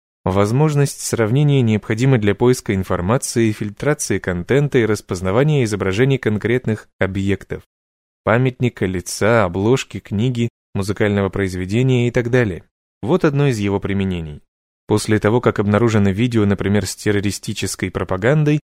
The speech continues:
необходимо найти и удалить его копии, которые активисты или сторонники терроризма торопятся разослать по социальным сетям.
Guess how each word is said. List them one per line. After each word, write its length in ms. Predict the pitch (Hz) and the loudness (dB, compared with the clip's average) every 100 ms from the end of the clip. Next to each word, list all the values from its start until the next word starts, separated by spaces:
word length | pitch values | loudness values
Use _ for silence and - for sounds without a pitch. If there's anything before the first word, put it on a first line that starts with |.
| _ _ | _ _
необходимо 600 | 101 104 - 107 139 160 | 2 2 2 0 4 4
найти 400 | 139 113 101 139 | 4 2 2 2
и 20 | 143 | 2
удалить 460 | 110 98 127 - | 2 2 0 0
его 180 | 98 90 | -2 -2
копии, 400 | - 127 151 151 | 0 0 2 2
которые 480 | - 113 104 101 95 | 0 -2 0 2 0
активисты 640 | - - 90 147 - 117 | -2 -8 -4 -4 0 2
или 120 | 110 | 2
сторонники 600 | 107 - 107 101 95 101 | 0 0 0 2 0 -2
терроризма 680 | 90 101 95 98 123 143 160 - | 0 2 2 0 0 0 0 0
торопятся 440 | 101 120 123 - | 0 0 0 2
разослать 560 | 117 104 - 98 110 - | 2 2 0 0 0 -2
по 80 | - | -6
социальным 600 | - - 98 95 92 90 | -4 -4 0 0 0 -2
сетям. 440 | 98 90 82 78 | -6 -8 -10 -10